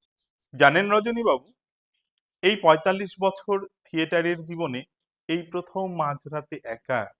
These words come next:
একেবারে একা স্টেজে আমি দাঁড়িয়ে রয়েছি।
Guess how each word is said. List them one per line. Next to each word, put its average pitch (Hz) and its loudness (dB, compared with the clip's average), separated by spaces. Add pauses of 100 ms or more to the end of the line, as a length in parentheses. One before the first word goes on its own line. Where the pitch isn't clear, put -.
(720)
একেবারে 156 -6
একা 120 -12
স্টেজে 127 -10
আমি 123 -10
দাঁড়িয়ে 101 -6
রয়েছি। 92 -16